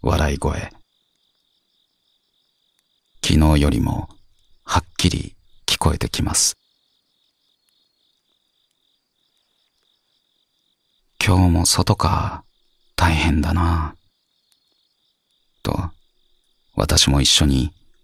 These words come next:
そのわらべ歌のメロディーを聞きながら、娘の髪を撫で、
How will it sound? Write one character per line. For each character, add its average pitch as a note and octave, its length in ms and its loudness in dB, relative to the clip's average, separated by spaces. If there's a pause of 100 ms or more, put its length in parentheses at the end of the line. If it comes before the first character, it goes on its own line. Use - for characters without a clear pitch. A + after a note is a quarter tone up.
(180)
そ - 220 2
の D#2 180 4
わ D2+ 100 4
ら F2+ 120 4
べ G2+ 140 6
歌 E2 200 2
の B1+ 100 0
メ D2+ 160 2
ロ F2+ 120 4
デ D#2+ 100 0
ィ B1+ 80 -2
ー A#1+ 100 -2
を - 60 -8
聞 - 160 -6
き - 100 0
な D2+ 140 2
が - 80 -4
ら、 - 260 -4 (720)
娘 D#2+ 360 4
の D#2+ 140 2
髪 E2+ 360 4
を B1 100 -4
撫 C#2+ 180 -2
で、 C#2+ 260 -6